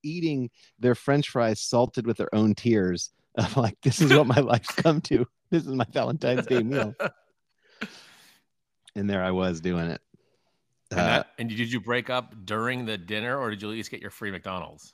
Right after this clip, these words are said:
Speaker 1: Oh, I, I definitely got the, uh, crispy chicken extra value meal, supersized, um, with a
Speaker 2: So,
Speaker 1: Coca-Cola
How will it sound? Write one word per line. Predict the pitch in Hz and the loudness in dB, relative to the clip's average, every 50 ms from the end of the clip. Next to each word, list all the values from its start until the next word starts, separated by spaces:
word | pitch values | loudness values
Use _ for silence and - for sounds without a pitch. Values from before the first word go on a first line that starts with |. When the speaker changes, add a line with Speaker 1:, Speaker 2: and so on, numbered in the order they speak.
| - - | 2 4
Speaker 1:
Oh, | 143 135 123 | 6 8 8
I, | 123 135 135 - | 8 6 6 6
I | 135 139 | 4 2
definitely | 135 123 139 127 - 139 123 113 | 4 2 0 0 2 0 0 0
got | 117 110 104 - | 0 0 -2 -2
the, | 113 101 101 101 95 95 | -2 -2 0 0 0 0
uh, | 92 90 | -2 -2
crispy | - - - 123 - - 113 92 | -4 -4 -4 -4 -4 -4 -6 -6
chicken | - - 110 104 - 113 101 98 | -2 -2 -2 -2 -2 -4 -4 -2
extra | 101 - - - 98 82 | -4 -6 -6 -6 -6 -2
value | 95 92 92 95 92 90 | 0 0 0 2 0 0
meal, | 92 87 87 90 90 87 85 - - _ - | 0 0 -2 -2 -2 -4 -6 -8 -12 _ -8
supersized, | - - - 120 98 - 95 - - 92 85 78 73 78 80 - - - _ _ _ _ _ _ _ _ _ _ _ - 92 | -6 -2 0 0 2 0 0 -2 0 0 2 2 2 2 0 -4 -6 -10 _ _ _ _ _ _ _ _ _ _ _ -6 -4
um, | 90 82 80 76 71 67 - - - _ _ _ _ _ _ _ _ _ _ _ _ _ - | -2 -2 0 -2 -2 -4 -6 -10 -12 _ _ _ _ _ _ _ _ _ _ _ _ _ -10
with | - 92 92 87 | -4 -4 -2 -2
a | 82 - | -2 0
Speaker 2:
So, | - 92 | 0 2
Speaker 1:
Coca-Cola | 85 151 151 - 92 85 80 71 73 - - - | 2 2 2 2 2 4 4 2 2 0 -4 -8